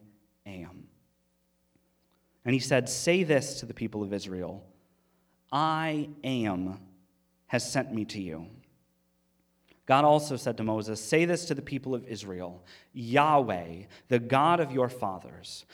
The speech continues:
the God of Abraham, the God of Isaac, and the God of Jacob, has sent me to you.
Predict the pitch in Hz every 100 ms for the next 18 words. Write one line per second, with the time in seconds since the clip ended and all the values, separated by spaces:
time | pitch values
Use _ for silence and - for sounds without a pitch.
0 | - 139 127 160 190 165 160 139 123 110
1 | 107 101 117 160 175 147 123 127 113 110
2 | 117 117 131 147 117 110 113 110 98 -
3 | 117 - - 104 104 98 - 92 80